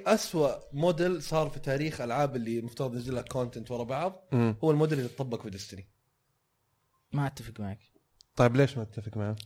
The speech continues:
Speaker 3: Call of Duty تنزل خرائط بنفس سعر
Speaker 2: لا،
Speaker 3: بنجي
Speaker 2: أنت
Speaker 3: تنزل
Speaker 2: متخيل
Speaker 3: expansion.
Speaker 2: Activision
Speaker 1: لا.
Speaker 2: برا؟
Speaker 3: لا، لا، مو ده أسوأ.
Speaker 1: لا، لا،
Speaker 3: مو
Speaker 1: لا.
Speaker 3: أسوأ.
Speaker 1: لا، لا، لا، Call of Duty خرائطها عبارة عن نفس اللعبة بس مجرد skin. ديستني كانت الفكرة الكونتنت اللي ينزل لها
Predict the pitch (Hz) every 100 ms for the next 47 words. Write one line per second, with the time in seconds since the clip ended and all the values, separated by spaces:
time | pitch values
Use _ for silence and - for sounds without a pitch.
0 | _ - 156 156 170 151 165 156 143 -
1 | 143 131 156 147 151 - 160 135 123 139
2 | 147 196 147 - 139 139 139 139 156 151
3 | - 160 190 - 156 202 202 190 320 170
4 | - 202 240 - - - 165 240 208 208
5 | 196 196 160 143 - - - 208 214 165
6 | 123 160 147 139 185 131 - 143 139 170
7 | 175 123 127 147 - - - - 139 170
8 | 147 147 208 - - 160 170 180 175 165
9 | 151 151 160 - - - 104 78 - _
10 | _ _ - - - 147 170 - 151 143
11 | 135 135 180 175 147 123 117 - 180 185
12 | 165 135 131 131 127 156 135 127 151